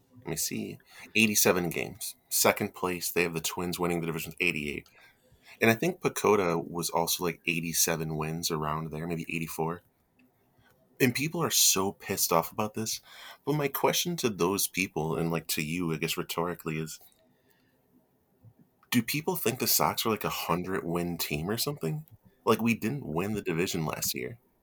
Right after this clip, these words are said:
And I know it was sixty games, obviously, but we didn't win the division last year. Our improvements this year were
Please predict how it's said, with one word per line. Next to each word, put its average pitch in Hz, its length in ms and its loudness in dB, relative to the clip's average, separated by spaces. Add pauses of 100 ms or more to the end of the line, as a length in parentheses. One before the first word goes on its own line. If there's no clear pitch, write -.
(140)
And 113 100 4
I 113 40 8
know 117 100 4
it - 20 6
was 101 160 4
sixty 90 320 0
games, 87 300 -4
obviously, 76 360 -2
but 80 180 -10 (300)
we 92 120 -4
didn't 117 340 0
win 117 160 -2
the 107 60 -4
division 92 420 -4
last 78 340 -2
year. 73 300 -8 (1400)
Our 95 420 4
improvements 107 840 0 (480)
this 87 320 2
year 82 180 0
were 78 320 -2